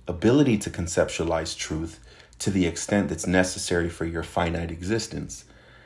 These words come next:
if that makes sense. So God gave you enough truth to help you, um, regulate your life here in this life, right? In this actual physical life.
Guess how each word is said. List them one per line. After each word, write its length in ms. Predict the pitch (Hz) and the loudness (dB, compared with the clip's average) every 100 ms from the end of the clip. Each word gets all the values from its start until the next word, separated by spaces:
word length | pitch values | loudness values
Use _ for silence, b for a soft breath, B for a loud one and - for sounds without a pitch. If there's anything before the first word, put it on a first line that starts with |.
| B | B
if 80 | - | 0
that 140 | 85 80 | 2 2
makes 200 | 76 - | -2 -6
sense. 260 | - - - | -8 -8 -6
So 100 | 82 | 4
God 260 | 92 92 | 8 8
gave 200 | 92 90 | 6 0
you 160 | 90 85 | 0 0
enough 280 | 87 90 - | 2 0 0
truth 520 | - 120 104 87 - | -4 0 0 -2 -10
to 80 | - | -10
help 340 | 87 95 92 90 | -6 -2 -2 -2
you, 260 | 82 82 B B B B B 85 | -4 -6 B B B B B -8
um, 180 | 80 | -6
regulate 460 | 80 90 90 87 82 | 4 4 6 2 2
your 160 | 85 82 | 0 0
life 340 | 85 85 87 | 2 2 2
here 340 | - - 90 | -8 -2 0
in 140 | 73 82 | 0 -2
this 220 | 80 - | -6 -4
life, 400 | 85 78 - - - - | -4 -4 -6 -18 -20 -12
right? 200 | - 82 | -4 -4
In 140 | 82 82 | -4 -6
this 260 | 80 - - - | -8 -10 -6 -2
actual 400 | 87 - - 78 | 0 -2 -8 -8
physical 440 | - 87 78 - | -8 -8 -8 -8
life. 380 | 82 80 73 | -10 -12 -16